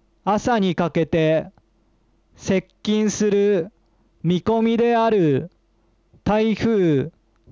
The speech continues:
第十号により、今後、雨、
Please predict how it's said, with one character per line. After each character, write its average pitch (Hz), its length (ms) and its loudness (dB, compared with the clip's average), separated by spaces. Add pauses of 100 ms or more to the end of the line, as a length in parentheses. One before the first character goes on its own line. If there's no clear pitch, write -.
第 196 360 0
十 247 380 0
号 220 240 0
に 175 160 0
よ 165 160 2
り、 156 400 0 (880)
今 202 360 0
後、 185 480 0 (640)
雨、 190 640 0